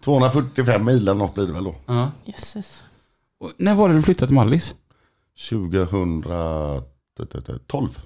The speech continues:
Speaker 2: Mm.
Speaker 1: Flyttade jag dit.
Speaker 2: Så du har bott där i,
Speaker 1: Ja, elva, tolv år,
Speaker 2: Ja.
Speaker 1: vad det nu blir.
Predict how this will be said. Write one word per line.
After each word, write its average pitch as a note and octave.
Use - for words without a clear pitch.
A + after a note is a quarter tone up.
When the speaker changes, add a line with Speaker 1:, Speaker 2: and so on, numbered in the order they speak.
Speaker 2:
Mm. A2
Speaker 1:
Flyttade -
jag -
dit. -
Speaker 2:
Så -
du F3+
har F3
bott G3+
där F3
i, E3
Speaker 1:
Ja, -
elva, A2+
tolv C3
år, C#3
Speaker 2:
Ja. F3+
Speaker 1:
vad F3
det G#3
nu D3
blir. C#3+